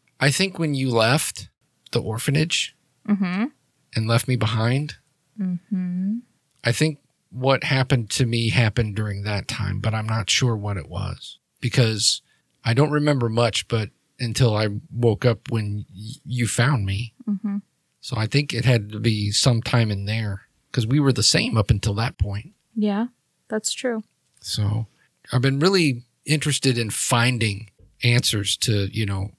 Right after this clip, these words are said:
Speaker 1: like, where I come from and, and things like that.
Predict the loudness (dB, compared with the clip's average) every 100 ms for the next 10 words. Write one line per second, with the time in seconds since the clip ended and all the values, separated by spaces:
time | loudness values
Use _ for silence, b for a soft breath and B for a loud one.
0 | -6 -6 -2 2 2 2 0 -2 -2 -2
1 | -2 -4 -8 -10 _ _ _ _ -4 0
2 | 0 0 0 -4 -6 -8 _ _ _ -8
3 | -6 -4 -6 -6